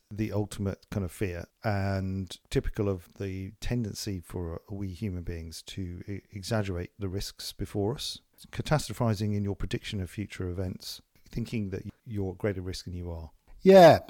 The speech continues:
Speaker 2: The, the thing about mindfulness that I learned is be in the present and listen to what your senses are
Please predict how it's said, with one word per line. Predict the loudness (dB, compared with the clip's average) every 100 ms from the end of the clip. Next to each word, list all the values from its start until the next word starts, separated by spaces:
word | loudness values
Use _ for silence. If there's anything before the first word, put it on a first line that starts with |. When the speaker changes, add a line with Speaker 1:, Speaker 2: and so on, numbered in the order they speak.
| -2
Speaker 2:
The, | -2 -2
the | -6
thing | -4
about | 0 0
mindfulness | 2 2 2 0 -2
that | -2
I | 0
learned | 2 2 -2 -2
is | 0 0 -4 -12 -12 4
be | 8
in | 8
the |
present | 8 4 4 0 -2 -8 _ _ _ -14 -14 -4
and | 0 4 4 4 2 2
listen | 0 2
to | 4
what | 4
your | 4
senses | 2 2 2 -2 -2
are | -2 -2